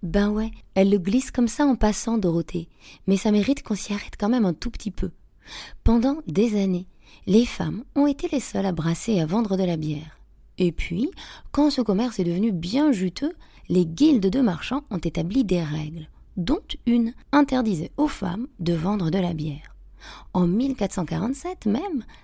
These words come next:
la première association d'ouvriers de la brasserie se réunit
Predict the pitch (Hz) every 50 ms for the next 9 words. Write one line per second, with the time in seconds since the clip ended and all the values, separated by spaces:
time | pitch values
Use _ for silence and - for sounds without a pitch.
0 | - - 165 170 180 - - - - - - 254 277 277 262 247 240 233 220 185
1 | 180 165 - - 226 - - 247 226 208 - - 214 185 165 151 226 285 262 247
2 | 233 240 208 185 180 190 220 214 202 185 208 214 - - 180 147 - - 196 196
3 | 220 262 233 208 196 214 254